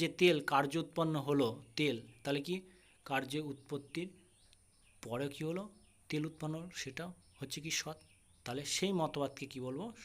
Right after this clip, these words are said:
সৎকার্যবাদ বলবো। মানে হচ্ছে কার্যের উৎপত্তির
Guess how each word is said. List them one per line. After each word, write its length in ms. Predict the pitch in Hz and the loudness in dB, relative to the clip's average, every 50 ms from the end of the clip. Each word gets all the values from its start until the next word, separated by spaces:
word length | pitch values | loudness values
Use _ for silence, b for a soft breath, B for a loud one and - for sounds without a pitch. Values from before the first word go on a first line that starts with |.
| - - | -12 -10
সৎকার্যবাদ 1000 | - 135 127 - - - 120 110 107 98 - 113 101 98 - 98 101 104 107 107 104 - 98 | -8 -8 -10 -10 -10 -10 -8 -8 -8 -8 -8 -10 -10 -10 -12 -12 -14 -14 -14 -16 -16 -14 -12
বলবো। 260 | 95 92 87 92 95 92 - _ _ _ - | -12 -12 -12 -14 -18 -18 -20 _ _ _ -8
মানে 120 | 113 117 131 139 | -4 -2 -2 -2
হচ্ছে 200 | 139 - 190 214 254 247 B B B B B B B _ - | -2 0 -2 -2 -2 -4 B B B B B B B _ -2
কার্যের 360 | 120 117 123 120 123 156 165 - - 139 | 0 0 0 0 0 -2 -2 -2 -4 -8
উৎপত্তির 600 | - - - - 160 156 - - - 196 196 202 | -10 -8 -4 -2 -2 -2 -2 -2 2 2 2 2